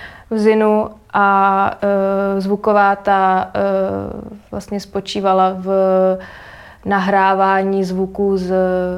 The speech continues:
hraničních bodů toho, toho místa, který jsou potom vlastně daný do, do jako jedný takový soundscapeový nahrávky a která bude potom vlastně taky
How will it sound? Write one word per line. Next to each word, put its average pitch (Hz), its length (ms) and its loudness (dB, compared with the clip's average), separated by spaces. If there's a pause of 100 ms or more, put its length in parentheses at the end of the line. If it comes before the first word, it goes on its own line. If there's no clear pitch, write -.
(160)
hraničních 196 760 -2
bodů 196 560 0 (340)
toho, 196 500 -4 (300)
toho 202 240 -4
místa, 202 640 0 (380)
který 202 300 2
jsou 196 180 0
potom 196 380 0
vlastně 190 320 0
daný 190 300 0
do, 190 540 2
do 190 340 -4
jako 190 340 -4
jedný 190 400 0
takový 190 580 -4
soundscapeový 190 680 -6
nahrávky 190 880 -2
a 185 200 0
která 190 300 -2
bude 190 180 0
potom 190 360 -6
vlastně 185 320 -6
taky 185 300 -10